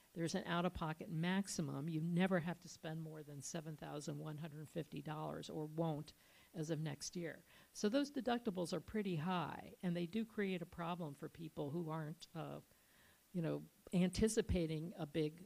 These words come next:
uh, medical outlay and then suddenly get hit with them. They've got, they're on the hook for about six thousand dollars, uh, in some instances, and that's a lot.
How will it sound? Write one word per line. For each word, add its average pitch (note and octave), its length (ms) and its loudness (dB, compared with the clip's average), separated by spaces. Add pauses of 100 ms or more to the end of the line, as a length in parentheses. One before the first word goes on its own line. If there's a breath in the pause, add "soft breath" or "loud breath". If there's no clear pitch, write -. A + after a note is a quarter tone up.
(140)
uh, E3 240 -4
medical D#3+ 380 -2
outlay D3+ 400 -2
and D3+ 120 -4
then D3+ 120 -4
suddenly E3 440 2
get C#3+ 240 -6
hit G3 200 0 (140)
with D#3+ 200 -10
them. D3+ 260 -6
They've D#3+ 180 -6
got, E3 180 -8 (120)
they're F3 140 -2
on D#3+ 160 2
the D3 80 -2
hook F3 260 2
for D#3 160 -2
about D3 260 -4
six - 280 -6
thousand D3+ 380 -6
dollars, D#3 460 0 (480 loud breath)
uh, D#3 160 2
in D#3 140 2
some D#3+ 300 2
instances, E3 640 -2
and D#3 80 0
that's F#3+ 240 0
a F3+ 40 -4
lot. F3 480 -4